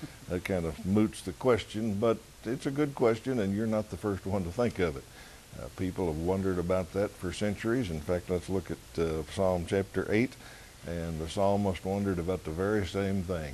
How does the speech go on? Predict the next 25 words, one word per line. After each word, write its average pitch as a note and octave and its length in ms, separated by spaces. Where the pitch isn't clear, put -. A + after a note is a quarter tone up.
He D2 80
said, F2 280
"When F2+ 120
I G2 100
consider A#2+ 540
your A#2 200
heavens, A#2+ 560
the D#2 100
works G#2 360
of G2+ 120
your G2 140
fingers," A#2 600
and D#2 80
he D#2+ 80
goes F#2 280
on, F#2+ 240
all G2+ 260
the G2 80
things G2 380
that E2+ 180
God F#2+ 280
has E2+ 200
made F#2+ 340
and D#2+ 200
created, F#2+ 500